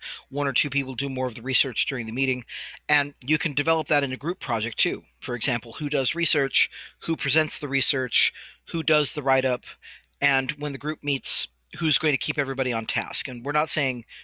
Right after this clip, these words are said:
there should never be chit chat, just make sure that meetings get done and get the work done in them.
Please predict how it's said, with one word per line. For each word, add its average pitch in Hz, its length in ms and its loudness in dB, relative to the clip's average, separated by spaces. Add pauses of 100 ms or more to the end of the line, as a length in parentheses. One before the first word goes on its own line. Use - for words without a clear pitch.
(140)
there 135 100 0
should 117 160 0
never 120 180 0
be 147 100 -2
chit - 220 2
chat, 170 340 2
just 139 200 -2 (100)
make 127 160 -2
sure 135 220 0
that 127 100 -4
meetings 135 400 -2
get - 220 -4
done 131 260 -2
and 123 100 -8
get 113 140 -8
the 127 80 -10
work 120 240 -10
done 120 200 -4
in 120 180 -8
them. 92 140 -14